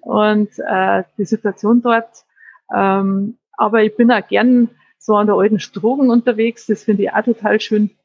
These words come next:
Ähm, ja, dann unser Pfarrkirch mag ich sehr gern.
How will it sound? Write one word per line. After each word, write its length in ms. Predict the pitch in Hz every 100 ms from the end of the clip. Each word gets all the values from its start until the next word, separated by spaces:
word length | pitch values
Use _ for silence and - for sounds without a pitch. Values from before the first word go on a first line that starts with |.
| _ _ _ _ _ _ _ _ _ _ - _
Ähm, 560 | 180 214 220 196 196 202 _ _ _ _ _ _ _ _ -
ja, 380 | 190 185 - _ _ _ _
dann 300 | 220 226 220
unser 300 | - 220 226
Pfarrkirch 500 | - 220 247 277 269
mag 140 | 240
ich 160 | 240 226
sehr 140 | 220
gern. 320 | 208 208 208